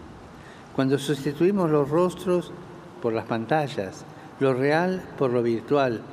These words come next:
cuando en lugar de las preguntas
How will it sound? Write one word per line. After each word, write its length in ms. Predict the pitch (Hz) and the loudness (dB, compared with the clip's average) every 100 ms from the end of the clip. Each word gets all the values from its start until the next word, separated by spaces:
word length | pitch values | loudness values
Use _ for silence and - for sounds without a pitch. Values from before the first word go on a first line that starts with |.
| - - - - | -16 -16 -16 -2
cuando 300 | 135 131 139 | 0 2 2
en 100 | 135 | 4
lugar 580 | 143 143 202 196 160 131 | 4 4 2 2 -6 -8
de 200 | 123 131 | 0 2
las 140 | 123 | 2
preguntas 960 | - - 127 131 196 170 - 127 101 | 0 0 2 2 2 0 0 0 -2